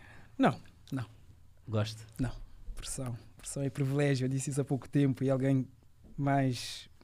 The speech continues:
Speaker 1: mais famoso e mais, e mais velho que eu também já o tinha dito, por isso.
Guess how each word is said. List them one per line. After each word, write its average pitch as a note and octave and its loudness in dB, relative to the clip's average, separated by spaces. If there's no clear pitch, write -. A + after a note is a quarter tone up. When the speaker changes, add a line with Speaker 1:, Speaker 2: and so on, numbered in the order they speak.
Speaker 1:
mais C#3+ 2
famoso C#3+ 2
e - -2
mais, C#3 -2
e D3 -2
mais C#3+ 4
velho C3 2
que - 0
eu C#3 4
também C#3 4
já C3+ 4
o C3 2
tinha C3+ 2
dito, A#2 0
por B2 -2
isso. - -6